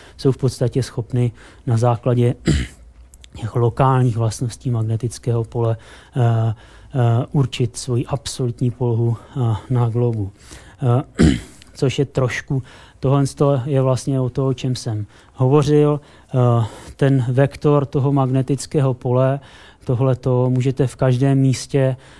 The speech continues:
jako každý vektor rozložit na horizontální a vertikální komponentu, eh, což se používá při těch experimentech, že <clears throat> my velice často, eh,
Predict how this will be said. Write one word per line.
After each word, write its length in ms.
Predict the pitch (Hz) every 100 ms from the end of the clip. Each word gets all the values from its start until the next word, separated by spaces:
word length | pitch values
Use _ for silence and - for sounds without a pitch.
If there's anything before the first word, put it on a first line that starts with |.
| -
jako 220 | 123 143
každý 360 | 127 123 123 127
vektor 360 | 120 117 131
rozložit 460 | 127 123 127 135 127
na 100 | 127
horizontální 840 | 117 123 120 131 123 135 127 127
a 40 | 117
vertikální 720 | 117 - 135 135 135 131 131
komponentu, 920 | 135 127 120 127 127 123 127 123 123 - - - - -
eh, 240 | 120 117
což 220 | 107 120
se 140 | - 127
používá 520 | - 123 117 127 123
při 160 | - 123
těch 220 | 123 -
experimentech, 1040 | - - 143 139 139 131 123 127 127 - - - -
že 200 | 117 120 - 190 240
<clears throat> 260 | 156 147 135
my 340 | 131 127 123
velice 320 | 123 123 127
často, 420 | - 123 - 131 123 175 156 -
eh, 800 | 147 123 120 110 147 180 - 190